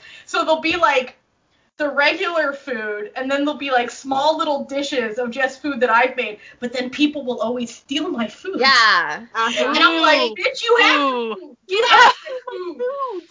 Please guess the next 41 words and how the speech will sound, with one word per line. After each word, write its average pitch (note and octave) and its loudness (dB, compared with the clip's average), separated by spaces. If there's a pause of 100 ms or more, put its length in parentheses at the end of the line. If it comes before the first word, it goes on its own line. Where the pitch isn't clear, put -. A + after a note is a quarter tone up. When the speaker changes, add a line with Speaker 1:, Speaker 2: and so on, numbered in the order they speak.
(120)
Speaker 2:
stop A4+ -8
it. C#4+ -8 (300)
It's C4 -14
the B3+ -2
worst. F3+ -16 (380)
But, F#4+ 0
like, F#4 4
Speaker 4:
Ah. E4 -4
Speaker 2:
also, A4+ -4
like, C#4+ -14
okay, B3+ -6
so B3 -4 (760)
we, F4 -6 (160)
I C#4 -2
never D4+ -6
lived A#3 -8
near G#3+ -4
most A3 -10
of A3 -6
my F3 -2
fa-, D#3+ -10
family, G3 -2
so A3 -8
we G#3+ -4
never G#3+ -4
do F3+ -6
big F#3 -4
things F3+ -6
anyways, F3 -4
and G3 -8
so F#3 -4
Thanksgiving F#3 -4
really E3+ 0
never D#3 -8
was, D3+ -2 (100)
like, E3 -2
any D#3+ -4
sort D#3+ -4
of - -12
thing, - -8
like, B2+ -10